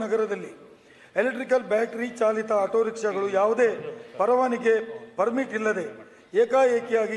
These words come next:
ಎಲ್ಲ ನಿಲ್ದಾಣಗಳಲ್ಲಿ ತನ್ನ ಬಾಡಿ-, ಎಲ್ಲ ಬಾಡಿಗೆ ದೊರೆಯುವ ಸ್ಥ-, ಸ್ಥಳಗಳಲ್ಲಿ ಕಾರ್ಯನಿರ್ವಹಿಸುತ್ತಿದ್ದು, ಅವರಿಗೆ ಯಾವುದೇ ಪರವಾನಿಗೆ ಹರದಾರಿ ಇಲ್ಲದೆ ಇರುವುದರಿಂದ ಚಾಲನೆ, ಹರದಾರಿ ಪಡೆದು ಚಾಲನೆ ಮಾಡುತ್ತಿದ್ದಂಥ ರಿಕ್ಷಾ ಚಾಲಕರು ಪರದಾಡುವಂಥ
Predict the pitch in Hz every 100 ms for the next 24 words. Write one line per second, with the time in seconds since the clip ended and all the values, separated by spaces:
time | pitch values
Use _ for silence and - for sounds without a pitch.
0 | 196 208 254 262 233 226 233 233 208 180
1 | - - - - - - 214 226 196 208
2 | 240 370 - - - - - 196 233 247
3 | 214 226 240 240 220 226 214 214 - -
4 | - - 220 240 226 214 208 202 240 226
5 | 196 196 - 175 - - _ - - 120
6 | 120 - - 214 254 240 214 202 226 262
7 | 254 226 220 226 214 208 202 - - -
8 | 175 233 233 233 208 202 247 240 220 220
9 | 214 185 175 - - - - 120 - -
10 | - - 190 247 269 262 240 - - -
11 | 220 247 262 254 233 247 254 247 226 226
12 | 240 226 220 220 214 175 208 196 190 175
13 | - - - 196 - 254 247 226 220 214
14 | 220 190 240 240 226 226